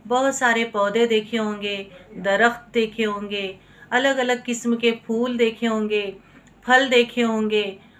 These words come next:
और साथ ही इन चीज़ों का आपने मुशाहिदा भी किया होगा।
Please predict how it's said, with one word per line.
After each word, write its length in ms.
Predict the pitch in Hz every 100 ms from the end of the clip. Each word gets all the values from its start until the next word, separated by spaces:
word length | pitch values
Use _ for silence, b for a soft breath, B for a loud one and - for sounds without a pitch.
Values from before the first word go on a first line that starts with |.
| B 247
और 300 | 277 311 339 B -
साथ 380 | - 240 233 277
ही 100 | 320 -
इन 160 | 247
चीज़ों 320 | 240 226 220 214
का 120 | 226
आपने 360 | 208 - 254 339
मुशाहिदा 540 | 240 233 220 190 185
भी 140 | 180
किया 260 | 180 175 170
होगा। 300 | 180 165